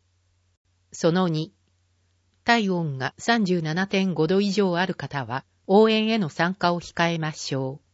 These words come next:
その三、大声での応援やハイタッチは控え、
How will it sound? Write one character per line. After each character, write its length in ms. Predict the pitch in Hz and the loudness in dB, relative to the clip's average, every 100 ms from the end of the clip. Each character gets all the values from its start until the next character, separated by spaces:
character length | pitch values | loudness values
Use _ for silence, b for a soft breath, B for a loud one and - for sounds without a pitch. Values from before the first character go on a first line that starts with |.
| _ _ _ _ _ _ _ _ | _ _ _ _ _ _ _ _
そ 180 | - 170 | -2 2
の 120 | 196 | 2
三、 440 | 196 - 147 143 - _ _ _ _ _ _ _ | 0 -4 -6 -6 -14 _ _ _ _ _ _ _
大 200 | 208 226 | 6 6
声 220 | 214 226 | 6 4
で 140 | 214 214 | 4 2
の 280 | 160 147 170 | 0 0 2
応 80 | |
援 240 | 175 170 135 | 0 -4 -6
や 200 | 139 - | -8 -10
ハ 140 | - 202 | -4 -2
イ 80 | |
タ 120 | 202 208 | -2 -6
ッ 80 | - | -6
チ 160 | 151 | -6
は 100 | 131 | -6
控 380 | 127 - 143 135 | -10 -10 -6 -6
え、 140 | 127 | -8